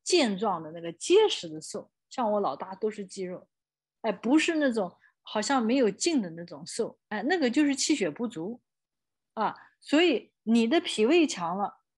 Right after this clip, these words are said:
他这个，呃，胃口也好了，这个肌肉啊，哎，这个脾主四肢，这肌肉也开始起来了，哎，那你这个什么呢？你这个也不会有各种各样的问题了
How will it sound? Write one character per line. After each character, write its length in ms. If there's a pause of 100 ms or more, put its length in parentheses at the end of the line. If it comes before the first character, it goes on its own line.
(480)
他 280
这 120
个， 220 (540)
呃， 160 (160)
胃 180
口 180
也 160
好 260
了， 140 (200)
这 100
个 80
肌 240
肉 220
啊， 180 (300)
哎， 200
这 140
个 80
脾 260
主 200
四 200
肢， 300 (800)
这 80
肌 200
肉 140
也 140
开 220
始 120
起 200
来 60
了， 120 (460)
哎， 340 (220)
那 220
你 260
这 160
个 240 (260)
什 160
么 120
呢？ 260 (280)
你 160
这 120
个 220 (180)
也 160
不 160
会 180
有 180
各 200
种 180
各 80
样 220
的 100
问 220
题 220
了 100